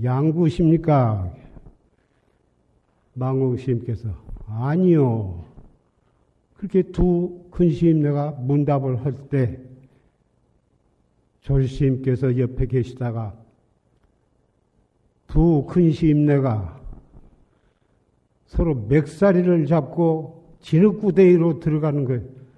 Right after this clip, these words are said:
들어가고 있으니 법담이라고 하고 계십니까? 그러니까 용성 스님이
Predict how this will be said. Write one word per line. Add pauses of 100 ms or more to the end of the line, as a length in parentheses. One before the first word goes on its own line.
(420)
들어가고
있으니 (500)
법담이라고
하고
계십니까? (4000)
그러니까 (1000)
용성
스님이